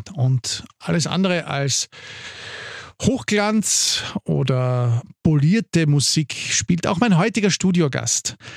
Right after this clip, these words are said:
Er hat genau im gleichen Jahr aufzulegen begonnen wie ich, nämlich neunzehnhundertdreiundneunzig. Nur der Unterschied ist, er ist um einiges jünger als ich. Er kommt aber auch aus Kärnten und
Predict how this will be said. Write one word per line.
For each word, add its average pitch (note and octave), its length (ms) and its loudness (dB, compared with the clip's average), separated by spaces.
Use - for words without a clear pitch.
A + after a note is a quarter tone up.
Er C#3+ 120 2
hat G3+ 240 0
genau G#3 560 2
im F3 220 2
gleichen D#3 680 2
Jahr B2+ 500 0
aufzulegen C#3+ 580 0
begonnen C3+ 380 2
wie C#3+ 80 0
ich, F#3+ 200 0
nämlich C#3+ 240 4
neunzehnhundertdreiundneunzig. D3+ 1080 2
Nur G3 100 6
der F#3+ 80 2
Unterschied F3+ 460 2
ist, - 360 0
er E3+ 160 2
ist - 160 -4
um E3 160 0
einiges E3 520 0
jünger F3+ 340 4
als C#3 220 0
ich. - 300 -2
Er - 80 -2
kommt C4+ 180 0
aber A3 240 2
auch A3+ 80 0
aus G#3+ 140 0
Kärnten G3+ 440 0
und G#3 380 2